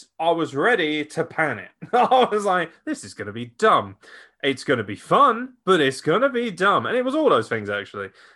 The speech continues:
Um, oh, g-, you're the Randy Orton fan, so, and I,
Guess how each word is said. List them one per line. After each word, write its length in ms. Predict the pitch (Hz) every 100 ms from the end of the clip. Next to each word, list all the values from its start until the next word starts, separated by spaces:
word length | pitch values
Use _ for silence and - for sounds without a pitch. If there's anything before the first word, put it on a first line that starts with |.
| _ 180
Um, 400 | 190 202 190 185 _ _ _ _ _ _ _ _ _ _ _ _ _ _ _ -
oh, 560 | 190 185 143 123 110 - 143
g-, 180 | 156 170 -
you're 260 | 202 262
the 60 | 240
Randy 240 | 220 185
Orton 220 | 151 117 107
fan, 300 | 110 104 101
so, 320 | 135 120 123
and 100 | 143
I, 160 | 165